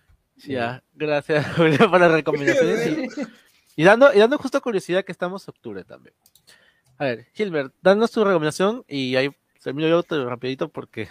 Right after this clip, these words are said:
Speaker 2: las horas se nos han quedado cortas, ¿no?
Speaker 3: Sí, weón. Ya, lo que, el manga que voy a recomendar ahora es, este, antiguo,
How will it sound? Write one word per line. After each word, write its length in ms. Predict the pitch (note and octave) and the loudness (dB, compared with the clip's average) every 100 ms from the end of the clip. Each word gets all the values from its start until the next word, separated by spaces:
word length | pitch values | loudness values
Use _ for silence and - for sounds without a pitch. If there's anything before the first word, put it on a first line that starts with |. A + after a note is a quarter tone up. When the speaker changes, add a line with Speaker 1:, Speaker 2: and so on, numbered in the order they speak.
| _ | _
Speaker 2:
las 220 | G#2 - | -18 -6
horas 260 | C#3 E3+ D3 | 0 0 2
se 120 | F3+ | 2
nos 100 | D3+ | 4
han 80 | F#3 | 4
quedado 320 | F#3 G3 F#3 | 4 4 4
cortas, 500 | G3+ A3+ - C#3+ E3 - | 6 4 4 4 4 2
¿no? 100 | G3+ - _ _ _ A#2+ - | -8 -10 _ _ _ -20 -20
Speaker 3:
Sí, 180 | - B2 | -12 -12
weón. 300 | A#2+ A#2+ B2+ _ _ _ _ _ _ _ _ _ _ _ - | -10 -14 -16 _ _ _ _ _ _ _ _ _ _ _ -10
Ya, 200 | C3+ C#3+ | -6 -4
lo 220 | C#3 C3 | -4 -6
que, 340 | C3 C3 D3 D#3+ - - _ | -10 -10 -12 -16 -20 -20 _
el 140 | D3+ | -8
manga 200 | D#3+ G3+ | -2 0
que 60 | F3+ | 2
voy 100 | F3+ | 4
a 40 | |
recomendar 420 | F3+ D#3+ C3+ C#3 C3+ | 4 0 -2 -2 -2
ahora 240 | C#3 D3 D3 - | -2 -4 -6 -6
es, 320 | C3+ D3 - | -8 -6 -6
este, 760 | C3+ - _ - A#2+ G#2+ G#2 F#2+ A#2 | -8 -8 _ -10 -8 -10 -14 -16 -14
antiguo, 640 | B2 C3 F3+ C3+ C#3+ | -14 -6 -4 -2 -4